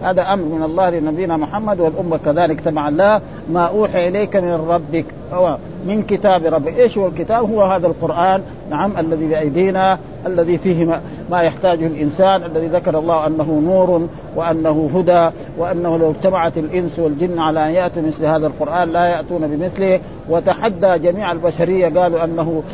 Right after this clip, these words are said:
يعني حديث، فليأتوا بحديث مثله، ثم قال لهم: "فليأتوا ب-، بسورة"، ثم قال: "فليأتوا بعشر سو-، سور مفتريات"، ما استطاعوا، فبعد ذلك قل لئن اجتمعت الإنس والجن على أن يأتوا بمثل هذا القرآن،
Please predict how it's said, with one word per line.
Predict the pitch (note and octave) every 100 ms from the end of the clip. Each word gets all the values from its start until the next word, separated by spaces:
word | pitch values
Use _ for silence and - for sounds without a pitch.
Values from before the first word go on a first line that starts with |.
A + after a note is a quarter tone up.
| - -
يعني | E3 D#3 D#3 C#3+ B2 - - - - - - - - - -
حديث، | - E3 F3 G3+
فليأتوا | - D#3 G3 F#3 F3
بحديث | D#3 E3+ D#3+ F3+ F3
مثله، | D#3 F#3 F#3 F#3+ F3+ D3+ - -
ثم | F3+
قال | E3 F#3 F3
لهم: | D#3+
"فليأتوا | E3 E3 F#3 F3 E3+
ب-، | E3+ - - - D#3
بسورة"، | D#3+ G3 G3+ F#3+ F#3
ثم | E3+ F3+ E3+
قال: | D3+ F#3 F3
"فليأتوا | D3+ E3 F3+ F3 F3+
بعشر | E3+ E3+ F3 E3 D3+
سو-، | E3+ D3 D#3+ D3+
سور | F3+ D#3+
مفتريات"، | D3+ C3+ D#3 E3+ G3+ G#3+ - - -
ما | A3
استطاعوا، | A3 - F#3+ G#3+ G#3+ G#3 G#3
فبعد | G3 F#3+ F3
ذلك | E3 F#3 E3+ D#3 E3+ D#3 - - - -
قل | F3
لئن | F3 G3
اجتمعت | G3 D3+ G3 E3 E3+
الإنس | D#3+ D#3+ G3 D3
والجن | E3 D3+ D3+ F#3+
على | D#3 D#3 D#3
أن | E3
يأتوا | F#3+ F3+
بمثل | D#3 F3+ E3
هذا | D#3+ D#3+
القرآن، | - D3 E3+ G#3+